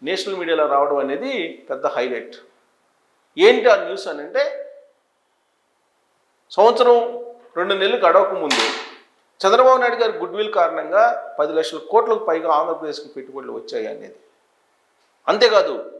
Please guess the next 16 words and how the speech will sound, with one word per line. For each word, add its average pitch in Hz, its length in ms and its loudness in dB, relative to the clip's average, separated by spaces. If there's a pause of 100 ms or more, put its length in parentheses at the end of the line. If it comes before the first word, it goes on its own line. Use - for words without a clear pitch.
(100)
ఇరవై 180 240 -2
ఐదు 180 80 -2
లక్షల 175 280 -6
మందికి 165 240 -10
ఉద్యోగాలంటే 180 560 -4
ఇది 202 100 -8
మామూలు 156 420 -2
విషయం 165 300 -6
కాదు. 139 380 -6 (400)
ఇది 165 80 -14
కేవలం 233 300 6
చంద్రబాబు 196 340 -2
నాయుడు 196 160 -4
గారికే 175 280 -6
సాధ్యం 156 440 -8
అనే 143 220 -6